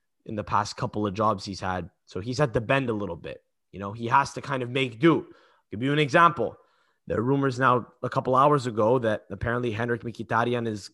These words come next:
gonna re-sign at Roma, which is great for them. It's great for the club objectively, but I don't know if, I don't know if Petty Mourinho of five years ago would have stood for that. A player who he didn't like at a previous club, who he had,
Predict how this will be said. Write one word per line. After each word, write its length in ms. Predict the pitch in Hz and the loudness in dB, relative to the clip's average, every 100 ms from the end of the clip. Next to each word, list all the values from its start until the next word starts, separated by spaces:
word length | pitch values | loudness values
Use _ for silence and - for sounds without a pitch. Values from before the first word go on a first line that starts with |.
| _ - | _ -6
gonna 200 | 110 110 | -4 -4
re-sign 640 | 113 - 135 120 98 95 - | -6 -2 0 0 -2 -10 -8
at 200 | 104 104 | -6 0
Roma, 340 | 123 110 90 - - | 0 0 -6 -12 -16
which 100 | 101 | -14
is 60 | |
great 260 | 101 127 160 | -2 0 0
for 120 | 120 | -2
them. 180 | 127 104 | -4 -4
It's 100 | 87 | -4
great 180 | 139 135 | -6 -6
for 60 | |
the 80 | 95 | -8
club 220 | - 127 | -6 -6
objectively, 540 | 90 87 120 - 85 90 | -6 -8 -8 -8 -12 -10
but 180 | 98 - _ - - - _ - | -10 -10 _ -20 -20 -20 _ -4
I 60 | |
don't 120 | 135 151 | 2 6
know 160 | 156 | 6
if, 200 | 135 - _ - | 6 0 _ -6
I 60 | 135 | 0
don't 80 | 160 | 2
know 80 | 151 | 0
if 140 | 120 | 0
Petty 200 | 160 151 | 2 4
Mourinho 500 | 143 139 147 135 117 | 6 6 6 4 4
of 100 | 113 | 2
five 240 | - 139 123 | 4 4 4
years 220 | 139 120 | 2 2
ago 140 | 113 110 | 2 2
would 140 | 117 | 2
have 100 | 101 | 0
stood 240 | - 123 | -2 -2
for 140 | - 101 | -2 -4
that. 280 | 85 98 - _ _ - | -2 -2 -4 _ _ -4
A 60 | |
player 380 | - 131 127 113 | 2 6 6 6
who 160 | 117 107 | 2 -4
he 140 | 110 | -4
didn't 340 | 101 110 113 82 | -2 0 -2 -2
like 240 | 110 107 | -4 -4
at 80 | 101 | -6
a 40 | |
previous 360 | - 113 101 101 | -6 -6 -6 -4
club, 240 | - 104 | -4 -2
who 140 | 98 98 | -2 -4
he 60 | |
had, 360 | 92 98 101 | -2 -2 -2